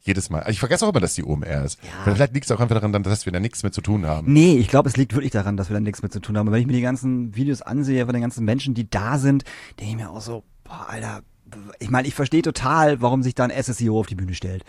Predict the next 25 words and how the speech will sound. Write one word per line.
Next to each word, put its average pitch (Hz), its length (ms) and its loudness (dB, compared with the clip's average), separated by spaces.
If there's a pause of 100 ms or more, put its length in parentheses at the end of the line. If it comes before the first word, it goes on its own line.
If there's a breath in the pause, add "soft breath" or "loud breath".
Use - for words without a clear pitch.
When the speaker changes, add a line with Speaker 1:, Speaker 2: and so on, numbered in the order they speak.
(140 soft breath)
Speaker 2:
So, 95 240 4
Speaker 1:
Mhm. 90 60 -4 (180 loud breath)
Speaker 2:
und 113 180 2
irgendwie 107 400 0
drei 107 240 0
Songs, 107 380 -4 (240)
äh, 113 140 -6
trällert 107 420 0
zu, 107 340 -2
zu, 101 300 -4
zu, 107 220 -8
zu, - 180 -8
zu - 160 -8
seinem 104 220 -2
D 104 100 -8
J, 92 240 -4 (180 loud breath)
weil 104 80 -2
er - 20 0
einen 107 100 0
scheißen - 600 2
Arsch 139 280 4
von, 123 320 2
von 127 180 2
Kohle 127 320 6
bekommt. 92 380 -4